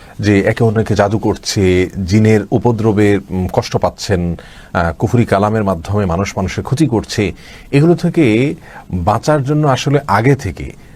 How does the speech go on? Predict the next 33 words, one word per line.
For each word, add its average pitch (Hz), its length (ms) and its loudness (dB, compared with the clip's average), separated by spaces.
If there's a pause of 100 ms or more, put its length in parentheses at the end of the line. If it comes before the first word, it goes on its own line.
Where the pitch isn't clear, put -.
(200)
আমরা 120 200 2
যারা 123 380 2
নিরাপদে 110 440 2
আছি, 90 260 -4
তাদের 123 240 0
উচিত 127 300 -4
হবে 127 140 0
সকাল 120 380 0
সন্ধ্যার 107 400 0
দোয়াগুলো, 98 520 0
আজকারগুলো 98 840 0 (420)
খুব 170 420 4
গুরুত্বের 110 520 0
সাথে, 95 720 -2 (340)
খুবই 170 280 2
এহতেমামের 107 600 0
সাথে 90 400 -6 (380)
নিয়মিত 113 340 2
পাঠ 87 220 -2
করে 76 200 -6
চলা। 78 260 -4 (640)
যদি, 147 400 2 (460)
আহ, 85 400 0
কখনো 143 260 0
আল্লাহ 120 180 4
না 107 140 2
করুন 127 300 0
ইফেক্টেড 139 440 0
হয়ে 127 200 4
যায় 104 140 0
আমরা, 78 280 -4
তখন 165 200 2
কিন্তু, 117 400 -2